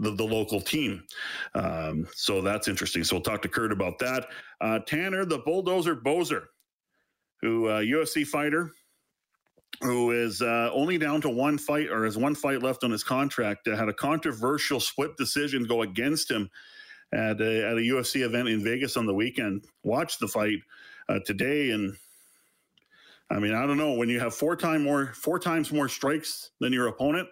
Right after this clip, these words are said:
<laughs> you would think you would win. I don't know. Uh, but we'll talk to Tanner about that. And a really cool story:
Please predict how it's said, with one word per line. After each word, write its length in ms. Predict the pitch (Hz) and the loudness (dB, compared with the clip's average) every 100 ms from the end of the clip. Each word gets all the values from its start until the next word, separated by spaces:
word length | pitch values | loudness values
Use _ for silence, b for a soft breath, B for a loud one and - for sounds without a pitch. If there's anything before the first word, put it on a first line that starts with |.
| _ | _
<laughs> 600 | - - - - - _ | -6 -6 -10 -14 -18 _
you 180 | - 117 | -4 0
would 120 | 117 | 0
think 280 | 113 165 156 | 0 -2 0
you 60 | 139 | 0
would 140 | 127 - | 0 0
win. 340 | 120 190 240 | 0 0 -2
I 140 | 104 | -2
don't 220 | 110 147 120 | -2 0 0
know. 240 | 113 147 B B B B B 123 | 2 0 B B B B B 0
Uh, 180 | 120 | 0
but 140 | 120 127 | 2 2
we'll 120 | 127 | 2
talk 220 | 147 139 | 2 -2
to 60 | 127 | -2
Tanner 360 | 123 127 123 120 | -2 0 2 2
about 280 | 110 104 | 2 0
that. 240 | - 135 139 B B B - | 0 0 -2 B B B -2
And 120 | 143 | 0
a 80 | 143 | 2
really 380 | 175 214 214 - | 2 2 0 0
cool 280 | 170 247 | 0 2
story: 560 | - - 147 269 135 131 | 0 0 2 4 2 0